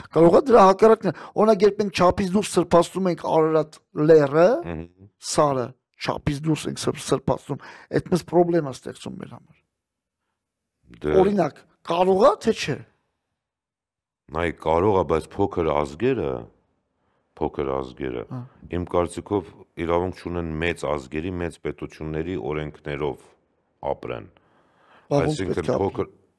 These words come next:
Speaker 1: Իրանցը թելադրեն։
Speaker 2: Չէ, ուրիշ բան եմ ասում,
Speaker 1: Ահ։
Speaker 2: տես Սավտան եմ,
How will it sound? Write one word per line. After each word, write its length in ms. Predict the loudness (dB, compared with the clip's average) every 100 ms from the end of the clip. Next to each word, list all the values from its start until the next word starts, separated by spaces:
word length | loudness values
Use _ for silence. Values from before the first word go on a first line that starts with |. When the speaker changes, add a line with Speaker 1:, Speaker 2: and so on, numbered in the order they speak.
| _ -20 -20
Speaker 1:
Իրանցը 440 | -6 2 4 4 -2
թելադրեն։ 560 | -4 -2 -2 0 0 0 -10 -20 _ _ _ _ _
Speaker 2:
Չէ, 140 | -6 -4 -4
ուրիշ 320 | -8 -10 -10 -8
բան 200 | -10 -8
եմ 120 | -12
ասում, 220 | -14 -4
Speaker 1:
Ահ։ 100 | 0
Speaker 2:
տես 160 | 0 -2
Սավտան 480 | -2 -2 -2 -8
եմ, 80 | -8